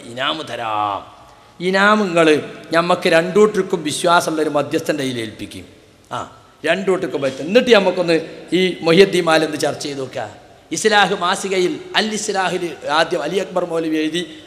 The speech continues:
അദ്ദേഹത്തിൻ്റെ മരണത്തിന് ശേഷം ഇസ്ലാഹ് മാസികയിൽ അദ്ദേഹത്തിൻ്റെ മകൻ എഴുതി പൂർത്തിയാക്കി. ഇതാ ഈ ഒരു ലക്കത്തോടെ പൂർത്തിയാകാൻ പോവുക. മുഹിയദ്ദീൻ മാലയിൽ വിമർശന പഠനം, വ്യക്തമായും മുഹിയദ്ദീൻ മാലയിലുള്ള ശിർക്കും കുഫറും കള്ളക്കഥയും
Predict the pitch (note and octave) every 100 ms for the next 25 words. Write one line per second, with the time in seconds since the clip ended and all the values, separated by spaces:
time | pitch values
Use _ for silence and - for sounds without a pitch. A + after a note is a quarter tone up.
0 | - E3 F#3 - E3 D#3+ F#3 F#3+ E3 D#3+
1 | D3+ F3 E3 D#3+ D#3 - D#3 C#3 - -
2 | D#3 E3 D#3 D#3 D3 D#3+ D#3 D3+ D#3 D#3
3 | D#3 D#3+ D3+ B2+ - A#2+ G#2+ - - -
4 | C#3+ D#3 C#3 D#3+ D#3+ C#3 D#3+ C#3+ C#3+ B2+
5 | C3+ - C3+ B2 A#2 G#2+ F#2+ - - -
6 | - D#3 G3+ - F3 E3 D3+ D3 C#3+ D#3+
7 | E3+ - D3+ C#3 C3+ C#3 C3 - - -
8 | - G3 G#3+ B3 G#3+ G3 F#3 F3 E3+ G3+
9 | F#3+ F#3+ F3 E3 E3 E3 D#3+ E3 - F3
10 | E3+ - F#3+ E3+ D#3+ E3+ F#3+ F#3 E3+ E3
11 | D#3+ G3 G3+ G3 F3+ E3+ E3